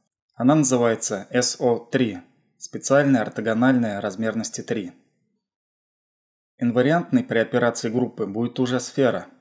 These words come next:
или, говоря на языке векторов, не будет меняться длина вектора, исходящего из начала координат.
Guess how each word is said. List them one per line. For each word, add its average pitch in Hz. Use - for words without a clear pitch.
или, 110
говоря 120
на 123
языке 123
векторов, -
не 110
будет 123
меняться 127
длина 127
вектора, 104
исходящего 104
из 95
начала 104
координат. 98